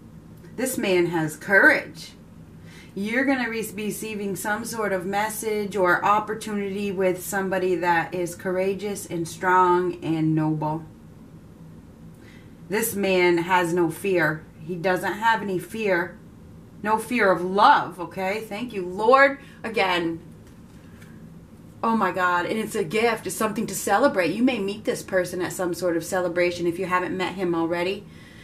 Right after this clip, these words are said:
Okay, you may meet him at a celebration, and this, this person is,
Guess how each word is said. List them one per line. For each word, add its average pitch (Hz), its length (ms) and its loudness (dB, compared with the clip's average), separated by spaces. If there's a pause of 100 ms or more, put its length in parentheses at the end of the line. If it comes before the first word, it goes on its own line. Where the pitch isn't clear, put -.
(320)
Okay, 180 360 -4
you 185 80 -2
may 170 140 4
meet 185 180 -2
him 196 140 -4
at 165 140 0
a 156 60 0
celebration, 175 800 -2
and 175 160 0
this, 196 300 -8
this 220 220 -8
person 196 680 -4
is, 165 600 2